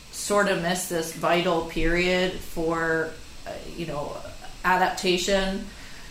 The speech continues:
if you don't do that early on. So I think that's one of the biggest things.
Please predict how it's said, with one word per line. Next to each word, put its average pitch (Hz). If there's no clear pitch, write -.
if 190
you 180
don't 170
do 175
that 180
early 170
on. 170
So -
I 170
think 165
that's 165
one 180
of 170
the 151
biggest 160
things. 196